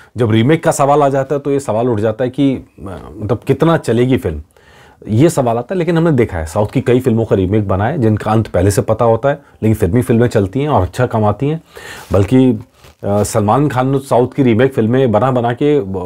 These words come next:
जो उनका फ्लॉप वाला टाइम था बिल्कुल, उससे तो बाहर निकल के आए थे।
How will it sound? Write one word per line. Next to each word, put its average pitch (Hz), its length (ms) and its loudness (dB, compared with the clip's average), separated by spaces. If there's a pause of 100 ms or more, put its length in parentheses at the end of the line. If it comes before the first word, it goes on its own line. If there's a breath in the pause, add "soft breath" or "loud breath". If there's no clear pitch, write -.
(140)
जो 104 160 2
उनका 113 220 2
फ्लॉप 113 440 0
वाला 113 180 0
टाइम 113 300 -4
था 110 160 -2
बिल्कुल, 98 340 -2 (440 loud breath)
उससे 123 260 2
तो 156 80 2
बाहर 123 260 0
निकल 117 240 -2
के 98 100 -8
आए 85 160 -6
थे। 85 120 -14